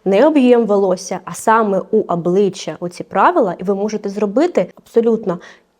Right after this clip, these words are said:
любу форму, яку ви з клієнтом будете обговорювати. Ви можете зробити дуже коротку стрижку, а якщо у вас буде довга чолка у обличчя,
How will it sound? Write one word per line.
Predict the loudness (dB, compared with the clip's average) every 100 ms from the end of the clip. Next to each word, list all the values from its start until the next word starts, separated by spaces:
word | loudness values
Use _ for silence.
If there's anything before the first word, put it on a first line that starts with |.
| _
любу | 0 2 2 0
форму, | -2 0 2 2 -2 -4
яку | -4 -4 0 0
ви | 2 -2
з | -2
клієнтом | -4 -2 -2 -4
будете | -6 -6 -6 -6 -6
обговорювати. | -6 -4 -2 0 -2 -6 -10 -8 0
Ви |
можете | 2 2 0
зробити | 0 0 0
дуже | 0 0 0
коротку | 2 2 2 -4
стрижку, | -2 -4 -2 -4
а | -2
якщо | -4 -2 0 2
у |
вас | 2 -2
буде | -2 0
довга | 2 4 4 2 -4
чолка | 0 0 0
у | 0 0
обличчя, | 2 2 0 -2